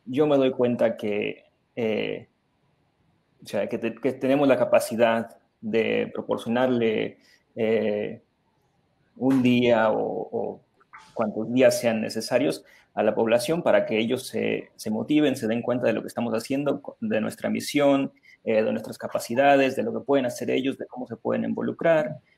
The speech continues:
eh, de lo que es la ciencia, eh, yo lo considero un privilegio.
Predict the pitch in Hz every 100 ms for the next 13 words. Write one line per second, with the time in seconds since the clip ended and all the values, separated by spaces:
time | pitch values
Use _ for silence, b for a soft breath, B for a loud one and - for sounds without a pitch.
0 | _ 120 113 117 117 147 131 120 123 123
1 | 127 165 - _ _ _ - 113 110 104
2 | 131 139 143 117 113 113 120 120 113 113
3 | 123 151 - 127